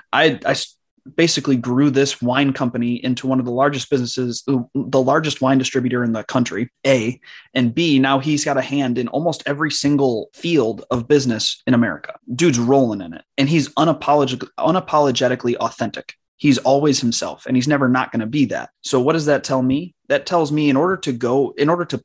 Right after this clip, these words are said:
you gotta play the game a little bit. In order to get to certain meetings, in order to get to certain points, you gotta be able to play the game. That has to be something within you that you can do. But in order to get from playing the game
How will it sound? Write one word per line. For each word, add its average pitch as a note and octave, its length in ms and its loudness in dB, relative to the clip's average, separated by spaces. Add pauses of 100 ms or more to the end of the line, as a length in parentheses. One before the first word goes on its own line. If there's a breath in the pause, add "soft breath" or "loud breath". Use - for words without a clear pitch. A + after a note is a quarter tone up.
you D3+ 80 -8
gotta E3 140 2
play D3 180 2
the B2+ 60 4
game A2+ 260 -4
a C2+ 40 -8
little - 160 -10
bit. C2 180 -10 (420 soft breath)
In - 80 0
order D3+ 220 4
to A#2 60 -2
get - 260 0
to C#3 100 -2
certain B2 340 0
meetings, C3+ 400 0
in B2+ 60 -2
order C#3+ 160 -2
to A#2+ 60 -4
get A#2+ 180 -6
to A#2+ 80 -12
certain A2+ 320 -4
points, B2 500 -2 (220 soft breath)
you C3+ 60 4
gotta C#3+ 140 6
be B2 120 2
able B2+ 160 2
to A#2+ 120 -4
play A#2+ 200 0
the G2 80 -4
game. A2+ 260 -6
That A2+ 80 -4
has C3 140 -2
to - 60 -6
be B2+ 80 0
something A#2 460 -2
within A#2+ 400 2
you A#2 260 2
that A2+ 140 -4
you A#2 100 0
can G#2+ 180 -8
do. - 260 -6 (640 loud breath)
But C3+ 140 2
in C3 60 6
order E3+ 200 6
to C3+ 80 2
get C3+ 260 2
from B2 240 0
playing C3 420 2
the A2+ 100 -4
game B2 420 -2